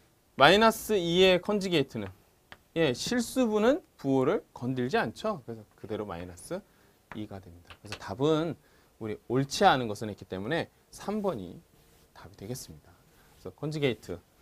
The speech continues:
복소수의 부호만 바꾼다라는 거 꼭 기억을 해두시고요. 다음은 허수. 예, 이것도 아까 전에 우리 육십이랑 비슷한 얘기입니다.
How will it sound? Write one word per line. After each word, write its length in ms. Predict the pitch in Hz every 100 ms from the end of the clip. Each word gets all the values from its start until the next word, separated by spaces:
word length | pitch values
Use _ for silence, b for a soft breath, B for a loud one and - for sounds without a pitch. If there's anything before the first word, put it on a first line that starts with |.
| _
복소수의 720 | - 139 - 165 139 131 185 233 _ _
부호만 600 | - 131 143 131 151 240 - _ _
바꾼다라는 640 | - - 135 139 110 98
거 100 | 92
꼭 220 | 90 127 117
기억을 520 | - 113 98 87 147 b b b b _ -
해두시고요. 600 | 202 196 110 101 85 147 _ b b b b
다음은 480 | - 170 190 208 254 - _
허수. 400 | 233 220 247 277 - _ _ _ _ _ -
예, 160 | 120 110
이것도 340 | 107 143 247
아까 200 | 123 -
전에 200 | 180 196
우리 220 | 131 156
육십이랑 580 | 131 - 175 180 196 160
비슷한 380 | - - 180 180
얘기입니다. 500 | 120 143 139 104 151